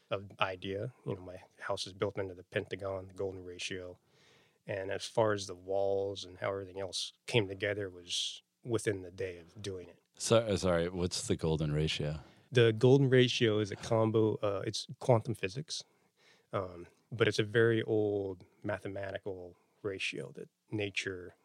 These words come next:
Speaker 1: um, a lot of old architect is built on it. And the math, math of it is you always add the last two numbers to get the next number. So you start with one, one, you get two, two plus, uh, one is three,
Speaker 2: Yeah,
Speaker 1: two,
Speaker 2: yeah.
Speaker 1: it goes on. And so that's the,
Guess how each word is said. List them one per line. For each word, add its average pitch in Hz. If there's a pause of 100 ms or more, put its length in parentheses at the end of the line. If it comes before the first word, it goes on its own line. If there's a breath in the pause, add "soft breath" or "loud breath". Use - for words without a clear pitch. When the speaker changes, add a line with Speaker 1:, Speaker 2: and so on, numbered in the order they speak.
(120)
Speaker 1:
um, -
a 120
lot 110
of 107
old 107
architect -
is 113
built 127
on 92
it. 165 (640 soft breath)
And 101
the 107
math, 120
math 113
of 104
it 101
is 101
you 110
always 104
add 101
the 104
last 98
two 127
numbers 98
to -
get 175
the -
next -
number. - (240)
So -
you 95
start 113
with 104
one, 90 (420)
one, 101 (180)
you -
get -
two, - (220)
two -
plus, - (400)
uh, - (200)
one 170
is -
three, - (140)
Speaker 2:
Yeah, 82
Speaker 1:
two, 85
Speaker 2:
yeah. 87 (300)
Speaker 1:
it 113
goes 98
on. 90 (440 soft breath)
And 113
so -
that's 104
the, 90